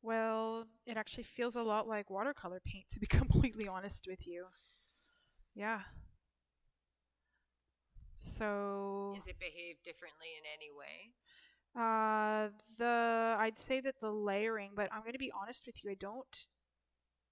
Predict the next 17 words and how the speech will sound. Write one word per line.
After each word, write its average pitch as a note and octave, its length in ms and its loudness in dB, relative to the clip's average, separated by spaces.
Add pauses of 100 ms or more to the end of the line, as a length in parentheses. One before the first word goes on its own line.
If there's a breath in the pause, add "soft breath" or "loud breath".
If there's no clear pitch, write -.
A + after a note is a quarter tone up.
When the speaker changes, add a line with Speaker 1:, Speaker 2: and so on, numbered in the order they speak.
(160)
Speaker 1:
do, A#3+ 840 -4 (160)
I A3 120 -2
haven't A#3 280 -2
really A#3 220 -2
done G#3 300 -6
a G#3+ 60 -4
whole G#3+ 220 -4
lot G3+ 180 0
of G3+ 100 -6
experiments G3 680 -8
trying G3 360 -10
to G#3 140 -6
layer F3+ 640 0
light F3 460 -2
on F#3 100 -14
top - 300 -8
of, - 160 -12